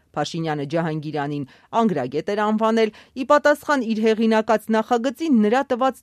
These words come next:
նույնանման գնահատականներին։ Նրա իշխանության օրոք ինչպե՞ս ընդունեց պաշտոնի առաջարկը։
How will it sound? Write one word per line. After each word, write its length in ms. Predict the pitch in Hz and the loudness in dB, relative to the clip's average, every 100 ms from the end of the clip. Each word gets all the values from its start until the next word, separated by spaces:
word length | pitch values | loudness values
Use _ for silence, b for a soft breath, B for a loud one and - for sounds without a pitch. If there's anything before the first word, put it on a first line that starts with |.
| 208 | 2
նույնանման 560 | 233 254 262 233 131 117 | 2 2 2 0 -2 -8
գնահատականներին։ 960 | 120 110 113 - 117 107 117 101 98 - b b b - | -12 -12 -10 -10 -10 -8 -10 -12 -14 -18 b b b 0
Նրա 160 | 247 233 | 4 4
իշխանության 600 | 208 226 220 214 240 226 | 2 2 2 2 2 2
օրոք 260 | 214 143 - 180 | 2 0 -4 -8
ինչպե՞ս 320 | 175 262 330 220 | -4 -2 0 -2
ընդունեց 320 | 170 139 117 - | -4 -6 -8 -6
պաշտոնի 400 | 127 - 135 123 113 | -6 -6 -8 -6 -8
առաջարկը։ 540 | 76 - 127 - - | -12 -12 -14 -14 -16